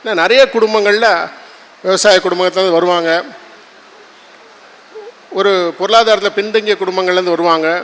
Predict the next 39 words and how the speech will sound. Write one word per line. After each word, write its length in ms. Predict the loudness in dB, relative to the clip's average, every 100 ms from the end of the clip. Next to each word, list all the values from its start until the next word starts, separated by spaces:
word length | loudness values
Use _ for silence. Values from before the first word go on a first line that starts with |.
| -10 -6
அவங்க 220 | -2 0
அப்பா 200 | 0 2
அம்மாவுக்கு 440 | 2 2 0 0 0
பெரிய 540 | 0 2 4 4 2 0
அதை 120 | -2
பத்தி 260 | -4 -4 -4 -4 -2 -2
ஐடியா 200 | 2 2
இருக்காது, 300 | 2 0 -2
என்ன 180 | -2 -2 -2
படிக்கணும் 340 | -2 -2 -4
அடுத்தாப்புல 380 | -2 -2 -2 -4 -4
பிள்ளைங்கள்ட்ட. 600 | -4 -2 -4 -4 -6 -6 -14 -20 -20 -12 -4
பசங்களுக்கு 440 | -2 2 0 2
தெரியாது. 280 | 2 4 2
சக 260 | -2 0
மாணவர்கள்ட்ட 680 | 2 4 4 2 2 2 2
"நான் 160 | 2 2
அதை 160 | 2 2
சேர்றேன்ப்பா, 440 | 0 0 0 2 0
நீ 100 | 0
இது 80 | -2 0
சேர்றேன்ப்பா" 420 | 0 0 0 2 0 -2 -20 -20 -10
அப்படின்னு 300 | -4 -2 2 2
அவங்களுக்குள்ளே 400 | 2 0 2 2
ஏதோ 80 | 2 2
பேசிட்டு 480 | 0 0 0 2
அவங்க 260 | 2 0 2
வாழ்க்கைக்கு 560 | 4 4 4 0 0 0
சம்மந்தம் 360 | 0 0 0
இல்லாத 260 | 2 2 2
ஒரு 100 | 0
படிப்பை, 360 | -2 -4 0
அவங்களுக்கு 340 | 0 0 -4 -4
பிடிச்சிருக்கோ 360 | -4 -6 -2 0
இல்லையோ 120 | 0
ஒரு 100 | 0
படிப்பு 280 | -2 -4 -6
படிக்க 300 | -8 -6 -6
போவாங்க. 280 | -4 -6